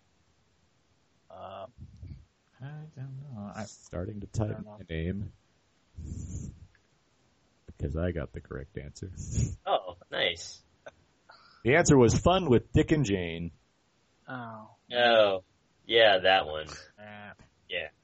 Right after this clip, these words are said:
Speaker 3: This one won't be easier. Sometimes your life comes into focus one frame at a time.
Speaker 4: The, uh, uh, the one where he's playing that dude at the,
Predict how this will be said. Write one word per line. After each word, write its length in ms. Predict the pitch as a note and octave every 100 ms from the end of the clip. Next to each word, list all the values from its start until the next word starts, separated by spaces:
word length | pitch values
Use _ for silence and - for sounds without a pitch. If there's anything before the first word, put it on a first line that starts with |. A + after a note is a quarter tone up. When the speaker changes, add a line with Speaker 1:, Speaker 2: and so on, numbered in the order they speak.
| _ - -
Speaker 3:
This 160 | F#2+
one 160 | - G#2+
won't 180 | G2 G#2+
be 200 | A2+ A2+
easier. 380 | G#2 E2+ E2 D#2 _ _ -
Sometimes 560 | - D#3 E3+ D#3+ E3 B2+
your 100 | B2
life 240 | C3+ D3
comes 240 | - A#2+
into 160 | B2+ D#3
focus 420 | - C3+ - C#3
one 200 | G2 A2+
frame 280 | - A2+ B2+
at 60 | C#3
a 60 |
time. 520 | C3 G#2+ E2 D#2 F2 - _ _ _ _ _ _ _ _ _ _ _ _ _ _ -
Speaker 4:
The, 1160 | G2 F#2+ F#2 F#2 F#2+ F#2 F#2 F2+ F2+ F2+ F2 - _ _ -
uh, 20 | - E2+ C2 C2+ C2+ - - _ _ _ _ _ _ _ _ _ _ _ _ _ _ _ F#2+
uh, 340 | F#2+ F2+ F2+
the 140 | F2+ G#2
one 300 | A2+ A#2 A2+
where 180 | A2 G#2
he's 260 | G#2 F#2+
playing 320 | - A2 G#2
that 200 | G2 F2
dude 380 | E2+ G2 F2+ D2 - -
at 80 | -
the, 160 | F#2+